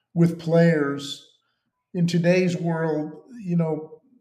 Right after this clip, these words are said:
the way they're brought up, the way people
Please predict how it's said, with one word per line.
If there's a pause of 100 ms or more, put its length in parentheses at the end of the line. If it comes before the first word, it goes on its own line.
(200)
the
way
they're
brought
up, (320)
the
way
people